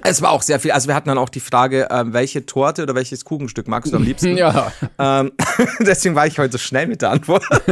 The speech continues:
Speaker 1: <laughs> Und dann, ja, nicht lang tatsächlich. Also, ich hätte jetzt gesagt, vielleicht von dem Punkt aus noch mal eine, ein, zwei Minuten oder
Speaker 2: Ah,
Speaker 1: so.
Speaker 2: okay.
Speaker 1: Aber in
Speaker 2: Ja,
Speaker 1: dem,
Speaker 2: okay,
Speaker 1: also
Speaker 2: das geht aber.
Speaker 1: nach Abschluss des Telefonats. Also es war nicht so, gleich nachdem ich's gesagt hab, "Streife ist auf dem Weg", sondern erstmal so, "Da, da,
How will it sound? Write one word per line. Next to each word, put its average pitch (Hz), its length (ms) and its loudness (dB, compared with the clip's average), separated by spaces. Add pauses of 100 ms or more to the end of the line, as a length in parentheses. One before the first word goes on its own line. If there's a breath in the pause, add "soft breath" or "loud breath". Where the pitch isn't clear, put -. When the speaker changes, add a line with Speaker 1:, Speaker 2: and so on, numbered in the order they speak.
(140)
Speaker 1:
<laughs> 240 380 0
Und 151 240 -2
dann, 156 240 -2 (160)
ja, 160 160 -4
nicht 196 300 0
lang 110 220 2
tatsächlich. 92 600 -8
Also, 110 160 -4
ich - 80 -12
hätte 117 180 -8
jetzt - 140 -10
gesagt, - 260 -6
vielleicht 110 240 -6
von 110 120 -10
dem 101 120 -6
Punkt 110 240 -8
aus 101 240 -6
noch 95 180 -12
mal 95 120 -6
eine, 92 140 -8 (460)
ein, 92 120 -10
zwei - 160 -8
Minuten 95 420 -10
oder 98 160 -6
Speaker 2:
Ah, 104 100 0
Speaker 1:
so. 98 120 -4
Speaker 2:
okay. 101 100 -2
Speaker 1:
Aber - 100 -6
in - 60 -6
Speaker 2:
Ja, 90 160 -4
Speaker 1:
dem, 117 40 0
Speaker 2:
okay, - 120 -6
Speaker 1:
also 127 140 0
Speaker 2:
das 110 160 -6
geht 92 120 -8
aber. 73 240 -8
Speaker 1:
nach 165 220 2
Abschluss 147 460 -2
des 131 140 -8
Telefonats. 120 580 -2
Also 113 120 -2
es 110 120 -4
war 135 80 2
nicht 151 200 -2
so, 147 260 0 (300 loud breath)
gleich 147 220 2
nachdem 147 240 -2
ich's 139 160 -4
gesagt 135 320 0
hab, 127 80 -8
"Streife - 320 0
ist 208 80 -2
auf 190 140 0
dem 180 100 0
Weg", 170 180 2
sondern 139 200 -2
erstmal 139 260 -6
so, - 80 -18
"Da, 131 80 -4
da, 87 120 -12